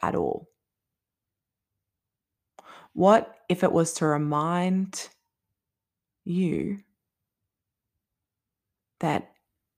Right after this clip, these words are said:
you kinda look like their brother, their mother,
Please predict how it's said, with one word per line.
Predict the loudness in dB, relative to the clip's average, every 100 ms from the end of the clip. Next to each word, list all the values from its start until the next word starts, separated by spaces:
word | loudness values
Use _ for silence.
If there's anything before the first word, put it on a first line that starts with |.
| _
you | -8 -4
kinda | 0 0
look | 0 -2 -4
like | -6 -4
their | -4
brother, | 0 -2 -2 -8 -18 _ _ _ _ _ _ -10
their | -4
mother, | 0 0 0 -4